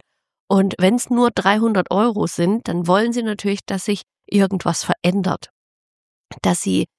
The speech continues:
ein Return on Invest, sagt man im Marketing, bekommen. Also sie wollen was zurückbekommen dafür, dass sie ihr Geld und ihre Zeit investieren. Und genauso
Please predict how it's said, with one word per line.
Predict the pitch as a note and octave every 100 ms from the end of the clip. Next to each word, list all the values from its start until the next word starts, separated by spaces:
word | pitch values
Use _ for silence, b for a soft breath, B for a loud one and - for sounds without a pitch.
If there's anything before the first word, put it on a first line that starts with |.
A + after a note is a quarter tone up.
| _ _
ein | - F3+ F#3 F#3+ F3 _ _ _ -
Return | F#3+ G3+ - G#3+ G#3+ -
on | F#3+
Invest, | G3 G3 F#3 A3 - -
sagt | - E3+ G3
man | F3
im | F3
Marketing, | F3+ F3+ - - F3+ E3+
bekommen. | E3+ E3+ - D#3+ D#3
Also | - F3
sie | F#3 F3
wollen | E3 G#3 A3+
was | G3 G#3
zurückbekommen | - F3+ A3 - - - G3 G3 G#3
dafür, | - G3 - G3 F#3+ _ _ -
dass | F3+ F3
sie | G3
ihr | F#3
Geld | - E3 -
und | -
ihre | E3 E3
Zeit | - D#3+
investieren. | - E3+ D#3+ - E3 D#3+
Und | D#3+
genauso | - E3 F3 F3 F#3